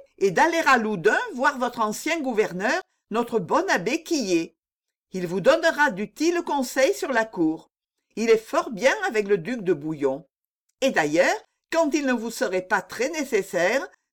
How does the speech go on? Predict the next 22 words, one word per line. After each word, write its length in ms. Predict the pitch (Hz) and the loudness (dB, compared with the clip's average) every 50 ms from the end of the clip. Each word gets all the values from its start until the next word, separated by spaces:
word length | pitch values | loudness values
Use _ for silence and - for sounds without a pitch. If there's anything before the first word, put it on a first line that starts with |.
| _ _ | _ _
c'est 200 | - 254 254 - | -4 -4 -2 -2
une 180 | 262 233 214 | -2 -2 -2
marque 340 | 196 185 196 262 320 - - | -2 0 0 -2 -2 -2 -4
de 160 | 302 226 208 | 0 2 2
déférence 760 | 190 160 196 247 262 - 226 190 - 165 170 214 285 381 - - 403 - | 4 4 2 0 2 -2 -4 -4 -2 -2 -2 0 -2 -2 -4 -6 -6 -4
que 80 | - | -4
vous 160 | 247 208 196 | -4 -4 -4
lui 180 | 202 170 170 160 | -4 -2 -4 -2
devez 340 | 143 147 190 254 349 349 277 | 0 0 0 0 0 -2 -4
bien. « 360 | 196 147 139 131 123 131 175 - _ _ _ _ _ _ _ _ _ _ _ _ _ _ _ _ _ _ _ _ _ _ _ _ _ _ _ _ _ | -4 -4 -4 -4 -4 -6 -8 -14 _ _ _ _ _ _ _ _ _ _ _ _ _ _ _ _ _ _ _ _ _ _ _ _ _ _ _ _ _
C'est 160 | _ - 190 170 | _ -2 0 2
donc 300 | 156 190 233 233 233 220 | 2 2 2 2 2 2
au 80 | 180 | 0
siège 380 | 170 - - 233 262 269 247 233 | 0 0 4 6 6 6 6 4
de 120 | 208 175 | 0 -2
Perpignan 680 | 170 - 208 214 - - 214 185 165 160 180 226 277 320 | -2 -2 -4 -4 -4 -6 -8 -6 -4 -4 -4 -4 -4 -2
que 100 | - 240 | -2 -2
vous 160 | 190 165 180 | 0 0 -2
vous 160 | 170 170 160 | 0 0 0
rendez, 420 | 135 143 147 143 143 135 170 220 320 | 0 0 0 0 0 0 0 0 0
mon 220 | 339 311 269 202 | 0 -4 -2 -2
ami ? » 420 | 175 160 147 143 147 156 165 160 | -2 0 0 -2 -4 -4 -6 -10